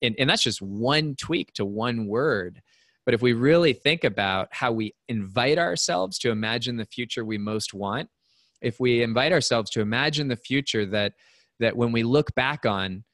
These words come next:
you know, there's different ways to approach it. We'll have the fewest regrets, or we'll be the most proud of,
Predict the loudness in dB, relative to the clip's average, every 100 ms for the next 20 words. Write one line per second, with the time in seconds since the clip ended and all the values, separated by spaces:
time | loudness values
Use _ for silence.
0 | _ -4 -2 0 0 2 4 4 2 2
1 | 2 2 0 -2 -2 0 0 -2 -4 0
2 | 0 0 -2 0 0 -2 -8 -10 _ -2
3 | 0 2 2 2 0 0 -2 -4 -2 -2
4 | -4 -8